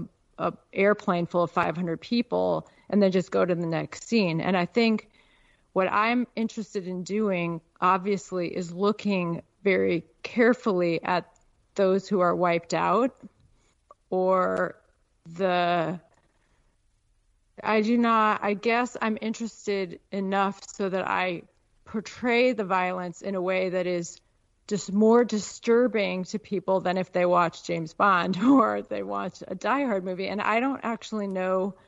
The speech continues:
how that is. I don't actually, I cannot tell you why, but I can tell you that I do not want to look away from it or switch scenes because that is my subject matter. So if I were to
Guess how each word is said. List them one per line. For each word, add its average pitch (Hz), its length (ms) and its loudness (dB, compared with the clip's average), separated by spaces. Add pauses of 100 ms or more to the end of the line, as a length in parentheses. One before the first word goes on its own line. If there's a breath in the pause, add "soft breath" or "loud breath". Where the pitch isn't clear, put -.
(560 soft breath)
how 190 300 2
that 175 340 -2 (400)
is. 208 460 0
I 170 160 0
don't 190 340 0
actually, 180 800 -4
I 196 80 0
cannot 190 320 -2
tell 202 220 0
you 202 200 0
why, 180 440 2
but 180 220 -4
I 185 180 -2
can - 280 -14
tell 214 240 -2
you 220 160 -2
that 202 200 -2
I 208 120 -2
do 196 240 -4
not 190 260 2
want 196 280 -2
to 190 120 -6
look 185 220 -2
away 180 500 4
from 170 300 -4
it 165 240 -4 (320 soft breath)
or 196 180 0
switch 190 480 -2
scenes 208 600 2 (400 soft breath)
because 196 420 0
that 180 220 0
is 175 180 -4
my 170 120 -4
subject 175 540 -4
matter. 165 360 -6
So 175 460 0 (520 soft breath)
if 208 160 -2
I 196 140 2
were 185 240 0
to 175 560 -4